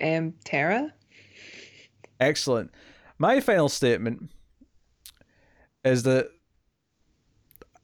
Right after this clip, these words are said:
Speaker 2: we're never doing the Star Wars prequels. <laughs> Ah, Tara's gonna make me do it. Don't like
Speaker 1: I'm
Speaker 2: it.
Speaker 1: not going to make you. The audience is gonna make you. <laughs>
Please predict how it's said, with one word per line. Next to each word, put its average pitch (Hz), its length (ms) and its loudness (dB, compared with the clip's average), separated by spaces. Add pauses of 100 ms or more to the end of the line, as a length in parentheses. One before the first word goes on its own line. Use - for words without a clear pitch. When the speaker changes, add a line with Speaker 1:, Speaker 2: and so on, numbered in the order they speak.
(180)
Speaker 2:
we're 147 100 2
never 147 200 2
doing 135 160 2
the 127 60 0
Star 135 240 2
Wars 117 200 2
prequels. - 1300 -2
<laughs> - 60 -20 (2500)
Ah, 123 280 0 (160)
Tara's 139 260 0
gonna 131 160 0
make 113 120 -2
me 104 80 -6
do 98 260 -4
it. - 100 -6 (1080)
Don't - 160 -6
like - 120 -6
Speaker 1:
I'm 240 140 0
Speaker 2:
it. 277 60 -2
Speaker 1:
not 233 160 0
going 180 180 2
to 160 60 -4
make 156 260 -2
you. 190 300 6
The 202 120 0
audience 214 440 0
is 175 120 -8
gonna 156 200 -4
make - 240 -6
you. - 180 -2 (440)
<laughs> 254 60 -2